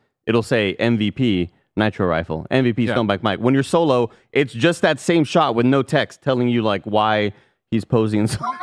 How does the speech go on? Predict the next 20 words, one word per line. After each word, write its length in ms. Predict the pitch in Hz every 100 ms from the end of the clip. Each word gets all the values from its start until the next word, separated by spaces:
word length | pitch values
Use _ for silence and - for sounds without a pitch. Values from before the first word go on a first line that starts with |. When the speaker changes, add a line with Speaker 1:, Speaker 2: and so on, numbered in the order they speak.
| -
Speaker 1:
motion. 300 | - - - -
Speaker 2:
Yeah. 280 | 160 - 175
Speaker 1:
Very 320 | 196 208 208
awkward, 580 | 156 165 185 160 170 151
yeah. 260 | 113 139 95
Speaker 2:
<laughs> 60 | 220 226 - -
Uh, 180 | 143 160
in 80 | 185
the 80 | 185
chat, 320 | - 170 135
Rayman 420 | 143 147 147 139
says, 200 | 143 127
"How's 260 | 104 139 151
the 100 | 123
side, 460 | - 127 120 127
how 180 | - 139
are 160 | 127 110
the 80 | 104
side 300 | 110 101 101
missions?" 420 | 95 - 78